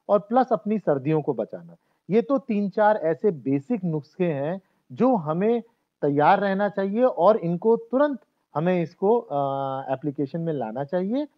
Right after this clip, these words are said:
अगर हमें सर्दियों की वजह से जोड़ों में दर्द शुरू होता है। अगर इसके बावजूद भी आराम नहीं मिलता है और दिक्कत बनी रहती है, तो मेरे ख्याल से हमें किसी ना किसी specialist से, एक orthopedic surgeon से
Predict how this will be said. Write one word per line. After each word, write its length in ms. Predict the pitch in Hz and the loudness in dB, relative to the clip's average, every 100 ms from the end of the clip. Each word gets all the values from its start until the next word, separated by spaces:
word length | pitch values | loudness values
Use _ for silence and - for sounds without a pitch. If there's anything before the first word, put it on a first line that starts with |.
| _ _ - | _ _ -2
अगर 240 | 202 247 | 2 2
हमें 360 | 170 160 202 240 _ _ - | 2 0 -2 -4 _ _ 0
सर्दियों 360 | 202 202 220 175 | 2 4 2 0
की 120 | 170 | -2
वजह 240 | 139 135 | -2 -2
से 220 | 127 208 233 _ _ 113 | -2 -2 -4 _ _ -2
जोड़ों 300 | 160 175 175 | 2 4 4
में 200 | 175 175 | 0 0
दर्द 300 | 139 202 254 _ _ | 0 0 -4 _ _
शुरू 340 | - 185 180 131 | -2 2 2 2
होता 260 | 104 - | -4 -12
है। 160 | - _ _ _ _ _ - | -18 _ _ _ _ _ 2
अगर 260 | 185 220 233 | 4 6 4
इसके 380 | 170 - 214 | 0 -2 0
बावजूद 540 | 180 143 135 131 208 196 | 2 2 2 0 -2 -2
भी 360 | 165 196 220 - _ _ - | 0 0 -2 -8 _ _ -2
आराम 320 | 143 151 156 | 2 2 2
नहीं 380 | 143 120 165 196 | -2 -4 0 0
मिलता 380 | 190 190 190 170 | -2 -2 0 0
है 200 | 196 202 | 0 -2
और 180 | 139 | -4
दिक्कत 300 | 123 120 151 | -4 -6 -6
बनी 360 | 117 92 107 170 | -6 -10 -6 -2
रहती 380 | 202 185 214 202 | 0 -2 -4 -2
है, 220 | 208 240 _ _ _ - | -2 -4 _ _ _ -2
तो 100 | 226 | 0
मेरे 220 | 196 175 | 2 -2
ख्याल 260 | 151 147 139 | -2 -4 -2
से 260 | 165 170 170 _ _ | -2 -4 -6 _ _
हमें 280 | 127 147 156 | -6 -4 -4
किसी 380 | 156 135 151 139 | -6 -12 -8 -8
ना 160 | 123 123 | -8 -12
किसी 360 | 120 - 147 | -14 -12 -12
specialist 640 | 139 - 107 - 151 151 | -10 -10 -10 -8 -8 -6
से, 240 | 151 151 127 | -6 -6 -6
एक 120 | 120 | -8
orthopedic 460 | 104 120 113 117 - | -10 -12 -12 -12 -14
surgeon 400 | 101 95 139 160 | -18 -10 -8 -8
से 260 | 170 170 | -6 -8